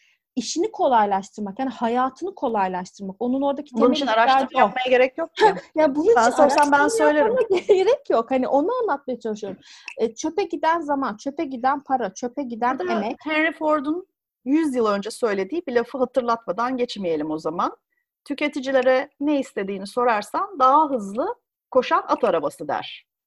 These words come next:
Speaker 1: Evet.
Speaker 2: demiş. Yani dört tane tekeri olsun, bir tane direksiyonu olsun, içten yanmalı motoru olsun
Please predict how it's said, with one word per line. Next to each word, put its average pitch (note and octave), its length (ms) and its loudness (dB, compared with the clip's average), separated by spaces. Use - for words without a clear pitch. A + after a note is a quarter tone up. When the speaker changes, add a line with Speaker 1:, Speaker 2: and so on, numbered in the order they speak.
Speaker 1:
Evet. F#4 220 -8
Speaker 2:
demiş. - 480 -8
Yani F3+ 360 -2
dört C4 200 4
tane A#3 260 2
tekeri A#3+ 320 0
olsun, F4+ 320 -4
bir A3 60 -12
tane G3+ 260 -2
direksiyonu C4+ 560 -4
olsun, B3+ 240 -12
içten B3 320 0
yanmalı G#3+ 440 -2
motoru A#3 360 2
olsun A3 400 -4